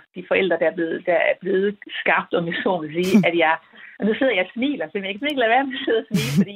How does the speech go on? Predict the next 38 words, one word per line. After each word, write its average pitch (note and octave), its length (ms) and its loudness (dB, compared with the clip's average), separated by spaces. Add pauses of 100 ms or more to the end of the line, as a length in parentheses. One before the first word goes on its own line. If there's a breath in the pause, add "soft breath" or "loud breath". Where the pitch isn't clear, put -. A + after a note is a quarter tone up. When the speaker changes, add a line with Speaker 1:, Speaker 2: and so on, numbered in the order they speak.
(120)
Speaker 1:
det G3 140 -4
er G#3 60 -4 (120)
så G#3+ 60 0 (120)
fantastisk F#3+ 600 -4
at - 100 -18
se. G3 80 0 (600 loud breath)
Jeg G#3+ 80 2
har A#3+ 100 0
ikke C4+ 180 -4
travlt B3 340 2
med G3 160 0
at F3+ 60 -4 (120)
måle F#3+ 300 -2
og D3+ 60 -4 (100)
veje. E3 280 -2 (520 soft breath)
Jo, - 60 0 (120)
det F#3 100 0
har F#3 180 2 (240)
min F3 80 -8
sundhedsplatform, F#3 760 -2
har F3 160 -4
nok F#3 160 -2
travlt G3 280 -2
med, F3+ 80 -4
at F3+ 60 -2
jeg E3 160 0
taster F3 260 -2 (120)
data F#3+ 240 0 (120)
ind, - 160 -10
men, E3 100 -12 (200)
øh, D#3+ 120 2 (100)
men D#3+ 100 0 (100)
jeg A#3 280 2 (120)
har G3 160 -2
personligt F3+ 400 -2
ikke F3+ 180 -6
travlt. E3+ 280 -2 (400 loud breath)
Speaker 2:
Mm. F#3+ 220 4